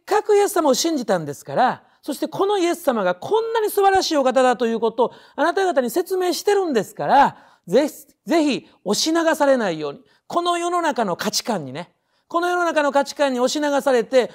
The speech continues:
元に戻ってしまわないようにしなければなりませんと、このヘブル人の著者は語ってるわけですよね。それだけ彼らの信仰生活の中にはたくさんの問題があったんです。昨日も申し上げましたけれども、せっ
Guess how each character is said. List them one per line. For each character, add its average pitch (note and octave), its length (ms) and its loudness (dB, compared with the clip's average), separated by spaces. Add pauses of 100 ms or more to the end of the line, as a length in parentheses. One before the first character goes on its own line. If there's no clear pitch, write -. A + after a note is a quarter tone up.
(180)
元 E4 320 4
に G3+ 100 -2
戻 F#3+ 240 0
っ F4 100 -12
て F4 140 -8
し - 160 -4
ま F#4+ 100 -4
わ G#4 200 2
な G4 160 2
い D#4+ 40 0
よ D4+ 60 0
う C4+ 60 0
に B3 80 -2
し C4 100 -4
な B3 100 -4
け A3+ 120 -4
れ A3+ 80 -2
ば A3 100 -4
な A3 80 -10
り A3 100 -8
ま A3+ 140 -8
せ D4 220 -6
ん D#4+ 160 -14
と、 A#3+ 420 4 (160)
こ - 140 -2
の F#3+ 260 4 (160)
ヘ G#3 100 0
ブ G#3 100 0
ル G3 60 0
人 E3+ 220 -6
の D#3 60 -10
著 F#3+ 160 -6
者 D#3+ 160 -4
は C3 100 -6
語 - 240 -10
っ A#3 100 -12
て A3 80 -6
る F#3 60 -2
わ D#3+ 100 -2
け D3+ 100 -12
で E3 80 -20
す - 120 -20
よ F#3 60 -12
ね。 B3+ 280 -4 (240)
そ D#4+ 140 -4
れ F4 80 0
だ E4 140 4
け E4 320 -2
彼 D#4+ 160 0
ら D4 100 -2
の B3+ 80 -2
信 D4+ 160 -6
仰 D#4+ 140 -4
生 D#4+ 180 -6
活 B3+ 160 -4
の A#3+ 80 -4
中 C4 160 -6
に C4+ 80 -6
は C4 80 -8
た C#4+ 100 -6
く - 60 -14
さ - 140 -4
ん G4 40 -2
の E4 60 0
問 C4 240 4
題 D4 180 4
が B3+ 80 2
あ G#3+ 40 4
っ F#3 100 -6
た F3 100 -4
ん D3+ 60 -12
で D3+ 80 -6
す。 G#3 120 -12
昨 F#3 100 -10 (320)
日 D4 80 -6
も B3+ 360 2
申 - 60 -4
し C4+ 80 0
上 B3 60 0
げ A#3 100 -2
ま B3+ 140 -2
し - 80 -14
た G#3 100 -4
け F#3 80 -6
れ F3 80 -4
ど E3 100 -2
も、 A#3+ 200 -2 (180)
せ G#4+ 260 2
っ A4 40 -4